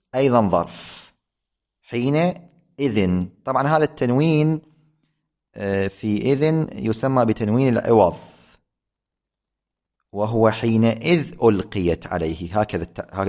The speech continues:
هكذا التقدير، "وهو حينئذ ألقيت عليه". آه، "وهو حينئذ"، الظاهر أن حين،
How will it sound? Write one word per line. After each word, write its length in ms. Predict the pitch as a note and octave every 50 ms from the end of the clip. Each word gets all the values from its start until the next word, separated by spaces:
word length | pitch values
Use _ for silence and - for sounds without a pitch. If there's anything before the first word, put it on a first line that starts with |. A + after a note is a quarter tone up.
| - - G2
هكذا 280 | G2+ - - G2+ F#2
التقدير، 520 | F2 - - F2 - - F2+ E2+ D#2 - - _
"وهو 400 | G2 G2 F2 G2 G#2+ G#2+ A2 F#2+
حينئذ 840 | F2+ - A2 A2 A2 G2+ F#2+ F#2+ - A#2 B2+ C#3 D#3 E3+ D#3+ - - - _ _ _ _ _ _ _ _ _ _ _ _ A#2
ألقيت 640 | B2 C3 B2+ C3 - C#3 C#3 D3 D3+ D3+ - - -
عليه". 460 | G2 F#2 E2+ F2 E2+ G2 F#2+ E2 - - _ _ _ _ _ _ _ _ _ _ _ _ _ _ _ _ _ _ _ _ _ _ _ _ _ _ _ _ _ _ _ _ _ _ _ _ _ _
آه، 180 | F#2+ F#2 F2+ F#2
"وهو 480 | F#2+ G#2 A2+ B2 B2+ A#2+ G#2 G2+ F#2
حينئذ"، 840 | F2+ - - A2+ A2 G#2+ G2+ F#2+ - - A2+ A#2 A#2+ C3+ C#3+ D#3 D#3 - - - _ _ _ _ _ _ _ _ _ _ _ _ _ _ _ _ _ _ _ _ _ _ _
الظاهر 420 | A#2 A#2 C3+ D3 D3+ D3+ C#3+ D2+ C3
أن 200 | C3+ B2+ B2+ A#2+
حين، 340 | - - C#3+ D#3+ D3+ C3+